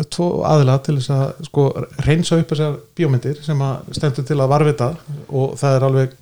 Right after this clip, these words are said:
kvikmyndaarfur þarna sem að er vert að varðveita, finnst mér. Vitið, og, og, og það má alveg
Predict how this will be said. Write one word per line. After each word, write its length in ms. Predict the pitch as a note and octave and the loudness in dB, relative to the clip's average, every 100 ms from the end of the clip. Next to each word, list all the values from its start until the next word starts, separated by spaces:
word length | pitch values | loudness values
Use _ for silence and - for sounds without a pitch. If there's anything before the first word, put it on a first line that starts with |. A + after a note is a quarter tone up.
| - | -4
kvikmyndaarfur 640 | D#3 D3+ C#3 C3+ D#3 D3 C3 | -2 0 0 0 2 0 2
þarna 140 | B2+ | 0
sem 120 | B2+ | 0
að 140 | B2+ C3 | 2 0
er 100 | C3 | 0
vert 280 | D3 - - | -2 -4 -2
að 160 | B2+ | 2
varðveita, 380 | C3+ D#3 C#3+ G#2 | 2 2 -2 -2
finnst 200 | A2 A#2 | -4 -4
mér. 160 | D#3 F#3+ _ _ _ _ _ _ | -6 -6 _ _ _ _ _ _
Vitið, 280 | B2 C#3+ F3+ | -4 -2 -2
og, 180 | C3+ A#2+ - | -2 -4 -4
og, 180 | B2+ - | -6 -6
og 80 | A#2 | -6
það 120 | B2+ | -2
má 80 | A#2+ A#2+ | 0 2
alveg 280 | C3 A#2+ | 2 0